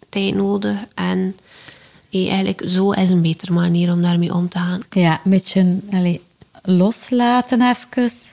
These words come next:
Speaker 2: beetje afstand nemen, maar dan terug natuurlijk op tijd terugkeren om het, eh, om het uit te leggen, hè?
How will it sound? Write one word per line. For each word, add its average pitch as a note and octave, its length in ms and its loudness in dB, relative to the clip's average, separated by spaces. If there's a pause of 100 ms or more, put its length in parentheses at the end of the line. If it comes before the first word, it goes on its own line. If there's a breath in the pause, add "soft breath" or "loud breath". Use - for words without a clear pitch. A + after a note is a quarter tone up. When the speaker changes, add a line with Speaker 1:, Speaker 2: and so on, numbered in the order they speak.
Speaker 2:
beetje F#3+ 340 -4
afstand A3+ 540 -2
nemen, A3 280 4
maar G3+ 180 4
dan F#3+ 200 4
terug G#3 300 -2
natuurlijk A3+ 500 0
op G3+ 180 -4
tijd A3 360 0 (400 loud breath)
terugkeren A3 680 2
om G#3 140 4
het, G3+ 220 -2
eh, G3 460 2
om G3 100 4
het F#3 180 2
uit A3 160 2
te - 80 0
leggen, F3 320 4
hè? A#3+ 100 4